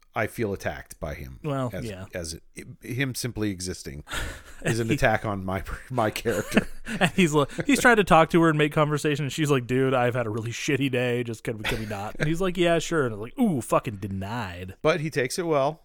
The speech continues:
Speaker 1: I'll say that for myself. I mean him. Uh,
Speaker 2: He's like, "You know, just stick around. Just stay close to me just in case the weirdo comes back." And she's like,
Speaker 1: And he
Speaker 2: "Thanks."
Speaker 1: doesn't creep on her.
Speaker 2: Nope.
Speaker 1: So you see, I'm not that weird.
Speaker 2: So then she has some nice hallucinations of a dead girl splattered in half by the fucking train.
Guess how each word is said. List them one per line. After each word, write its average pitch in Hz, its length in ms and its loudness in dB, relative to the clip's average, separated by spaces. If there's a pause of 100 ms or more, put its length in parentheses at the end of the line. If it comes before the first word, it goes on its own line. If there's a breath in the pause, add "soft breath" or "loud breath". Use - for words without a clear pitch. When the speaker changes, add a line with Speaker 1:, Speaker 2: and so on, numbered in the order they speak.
Speaker 1:
I'll 127 100 2
say 156 220 0
that 143 240 2
for 127 120 -6
myself. 101 460 -4
I 110 80 -6
mean 101 160 -4
him. 92 320 -8
Uh, 87 340 -6
Speaker 2:
He's 202 160 6
like, 185 160 6
"You 185 60 8
know, 185 100 8
just 175 220 2
stick - 180 0
around. 160 340 6
Just 156 120 -2
stay 170 140 0
close 131 240 -2
to 139 80 -4
me 135 100 -2
just 123 160 -4
in 113 60 -14
case 123 160 -4
the 127 80 -4
weirdo 107 340 -2
comes 110 200 -6
back." 107 360 -6
And 107 140 -16 (340)
she's 160 240 -10
like, 160 180 -6
Speaker 1:
And 139 120 0
he 156 60 2
Speaker 2:
"Thanks." 139 40 2
Speaker 1:
doesn't 151 280 4
creep 165 300 0
on 123 200 0
her. 123 100 -4
Speaker 2:
Nope. 220 220 -4
Speaker 1:
So - 160 2
you 208 180 8
see, 262 320 6
I'm 269 140 10
not 277 240 8
that 214 280 10
weird. 208 460 8 (160)
Speaker 2:
So - 140 2
then 185 180 6
she 185 160 4
has 156 220 8
some 156 180 4
nice 139 220 4
hallucinations 131 680 2
of 123 120 2
a 120 160 4
dead 117 480 -2
girl 123 240 2
splattered 120 640 0
in 113 100 -4
half 117 400 -4
by 113 140 -2
the 110 100 -4
fucking 117 280 -4
train. 113 460 -6